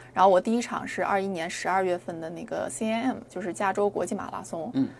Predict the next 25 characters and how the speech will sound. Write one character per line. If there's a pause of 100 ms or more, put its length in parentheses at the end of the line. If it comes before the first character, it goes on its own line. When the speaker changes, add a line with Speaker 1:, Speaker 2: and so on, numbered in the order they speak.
(280)
Speaker 1:
嗯，
然
后
当
时
就
是
在
网
上
也
搜
了
一
些，
就
是
开
始，
就
开
始
正-，
Speaker 2:
攻
略，